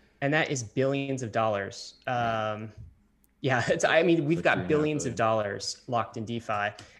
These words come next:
Speaker 1: And the eth in DeFi is making, like, I don't know, two, three percent.
Speaker 2: Yeah,
Speaker 1: Um,
Speaker 2: not even
Speaker 1: I don't know,
Speaker 3: But
Speaker 1: just
Speaker 3: then it, well,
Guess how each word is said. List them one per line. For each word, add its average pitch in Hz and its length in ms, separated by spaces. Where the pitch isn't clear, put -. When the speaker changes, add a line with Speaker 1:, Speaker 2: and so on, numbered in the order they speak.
Speaker 1:
And 156 100
the 170 120
eth 247 200
in 160 140
DeFi 107 500
is 104 140
making, 113 340
like, 104 220
I 117 140
don't 110 140
know, 98 240
two, 151 240
three 151 320
percent. - 600
Speaker 2:
Yeah, 127 380
Speaker 1:
Um, 123 140
Speaker 2:
not 92 160
even - 200
Speaker 1:
I 208 40
don't 240 80
know, - 20
Speaker 3:
But 156 80
Speaker 1:
just 160 140
Speaker 3:
then 160 100
it, 151 80
well, 160 160